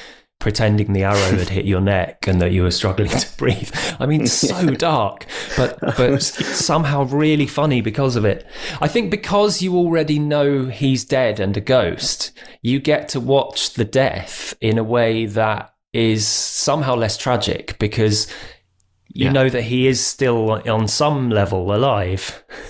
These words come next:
Speaker 2: Yes.
Speaker 1: <laughs> But it's still, it's so, it's,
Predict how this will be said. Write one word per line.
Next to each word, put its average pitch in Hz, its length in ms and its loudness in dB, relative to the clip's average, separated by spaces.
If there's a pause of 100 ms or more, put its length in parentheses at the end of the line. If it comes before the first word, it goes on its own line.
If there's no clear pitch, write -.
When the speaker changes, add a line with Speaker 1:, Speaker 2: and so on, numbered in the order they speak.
(140)
Speaker 2:
Yes. - 440 -2 (580)
Speaker 1:
<laughs> - 0 - (440)
But - 260 0
it's - 260 0
still, - 360 0 (120)
it's 143 220 0
so, - 380 -2 (460)
it's, 160 340 0